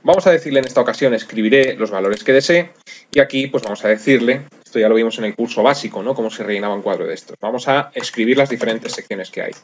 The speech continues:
A lo mejor se me escapa alguna, no importa. Deportes, ferretería, con acento en la I, cuidado con los acentos, juguetería, también con acento en la I,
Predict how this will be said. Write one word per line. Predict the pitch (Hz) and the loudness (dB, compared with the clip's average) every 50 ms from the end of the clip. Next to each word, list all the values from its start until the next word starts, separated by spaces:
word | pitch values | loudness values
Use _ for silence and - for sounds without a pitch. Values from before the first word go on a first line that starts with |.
| _ - | _ -10
A | 98 | -8
lo | 92 | -8
mejor | 95 - 113 - | -6 -6 -6 -6
se | - | -6
me | 107 | -6
escapa | 104 - 107 95 101 | -8 -6 -6 -4 -4
alguna, | 98 107 135 139 120 98 | -2 0 0 0 0 -2
no | 98 95 | -4 -6
importa. | 92 - 90 85 - - 78 | -8 -6 -6 -6 -6 -6 -8
Deportes, | 90 95 - - 131 123 - - 151 156 - - _ _ _ _ _ _ _ _ - _ _ | -8 -2 2 4 4 4 4 2 0 0 -2 -8 _ _ _ _ _ _ _ _ -20 _ _
ferretería, | - - - 123 113 107 110 107 104 - 107 110 135 147 147 160 165 | -20 -6 0 2 2 4 4 2 0 0 0 2 4 4 4 4 4
con | 160 131 101 | 2 -4 -8
acento | 92 - - 104 98 - 98 | -8 -8 -10 -10 -8 -8 -8
en | 92 95 | -4 0
la | 95 117 | 2 2
I, | 143 165 180 180 - _ _ _ _ _ _ _ | 4 2 2 -2 -6 _ _ _ _ _ _ _
cuidado | - 110 110 113 113 | 0 4 4 4 4
con | 117 107 | 4 2
los | 107 - - | -2 -2 -2
acentos, | - 165 156 147 143 147 170 180 180 - - _ _ - - - - _ - | -2 0 0 2 4 4 4 4 4 2 -6 _ _ -20 -20 -20 -20 _ -10
juguetería, | - - - 143 127 131 117 - 117 123 139 139 135 147 160 - - - - - - _ _ _ _ | -2 2 4 4 6 4 4 4 4 4 6 6 4 4 2 -4 -10 -20 -20 -20 -20 _ _ _ _
también | - 113 107 107 107 113 110 107 | -6 -6 -4 -4 -4 -4 -4 -4
con | - 110 104 | -6 -6 -6
acento | 101 - - 110 101 - 107 | -6 -8 -8 -8 -6 -6 -6
en | 95 | -2
la | 98 113 135 | 0 2 4
I, | 156 170 165 | 4 4 2